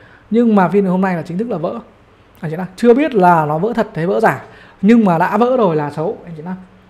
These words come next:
Đó, đã vỡ, vỡ rồi là xấu. Anh em cầm hàng thì những cái cổ phiếu mà vỡ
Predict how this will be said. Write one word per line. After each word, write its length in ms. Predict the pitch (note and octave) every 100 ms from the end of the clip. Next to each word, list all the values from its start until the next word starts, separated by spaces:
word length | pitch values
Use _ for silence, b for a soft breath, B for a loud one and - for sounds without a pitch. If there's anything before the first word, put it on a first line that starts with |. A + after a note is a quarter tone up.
| _ _ -
Đó, 200 | E3 F#3
đã 140 | F#3
vỡ, 200 | F3+ A#3+ B3 G3+
vỡ 220 | A3 C4
rồi 120 | B3 F3
là 100 | D3+
xấu. 280 | D#3+ F3 - - _
Anh 200 | F3+ G3
em 320 | G#3 G#3 F#3 F#3 B B B B
cầm 200 | F3 E3+
hàng 380 | E3 E3 D#3 C3+ B2+
thì 80 |
những 140 | D3+ G3+
cái 60 | A3+
cổ 180 | F#3+ C#3+
phiếu 220 | F3 G3
mà 140 | G3
vỡ 300 | D#3 B3 C4